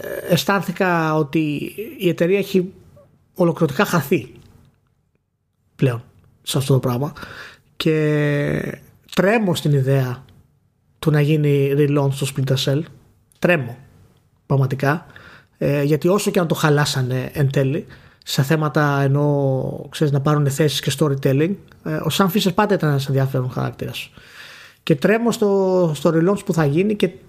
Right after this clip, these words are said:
πώς θα χρησιμοποιήσουν την όλη, την όλη κατάσταση. Δεν ξέρω, γενικά, ξέρεις, δεν το παθαίνω συχνά πλέον, αλλά μου βγάλε το, τον αέρα από τα φτερά που λένε, ας πούμε.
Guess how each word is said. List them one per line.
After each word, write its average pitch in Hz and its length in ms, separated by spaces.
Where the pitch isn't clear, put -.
πώς 214 180
θα 208 100
χρησιμοποιήσουν 196 580
την 180 160
όλη, 160 580
την 170 140
όλη 170 120
κατάσταση. 165 520
Δεν 202 120
ξέρω, 214 220
γενικά, 185 400
ξέρεις, 214 280
δεν 220 80
το 233 80
παθαίνω 175 320
συχνά 147 320
πλέον, 151 360
αλλά 180 520
μου 185 240
βγάλε 220 300
το, 196 300
τον 190 160
αέρα 208 140
από 202 80
τα 196 60
φτερά 190 280
που 135 100
λένε, 120 240
ας 104 120
πούμε. - 280